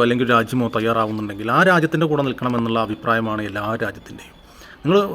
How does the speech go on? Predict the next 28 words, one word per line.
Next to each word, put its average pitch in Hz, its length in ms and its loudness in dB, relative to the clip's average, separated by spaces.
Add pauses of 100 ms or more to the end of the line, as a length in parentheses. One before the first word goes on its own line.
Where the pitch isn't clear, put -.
ഉദാഹരണം 175 260 4
എടുത്ത് 165 160 0
നോക്കിയാൽ 156 240 2
മതി, - 120 -10 (960)
ഏത് 139 180 4
രാജ്യമായിക്കോട്ടെ, 143 460 4 (440)
അവർക്ക് 160 360 4 (240)
ഭൂഷണമല്ല 151 560 4
അല്ലെങ്കിൽ 131 260 4
അവരുടെ, 127 260 4
അവരുടെ 135 220 6 (160)
രാജ്യത്തിന് 139 460 6
ആ - 100 8
രാജ്യവുമായിട്ട് 143 460 4
ഒരു 139 120 0
ഗുണമില്ല 139 320 2 (140)
എന്ന് 143 140 4 (320)
അറിഞ്ഞതുകൊണ്ടാണ് 147 640 4
ഫലസ്തീനെ 156 460 2 (140)
കണ്ട 151 120 4 (120)
അറബ് 139 180 0
രാജ്യങ്ങൾ 151 320 4
മുഴുവൻ 156 220 4
കൈയൊഴിഞ്ഞത്. 147 400 4 (640)
അവരുടെ 135 200 2
കയ്യിലൊരു 151 280 6
ടെക്നോളജി 143 380 4
ഇല്ല, 113 100 0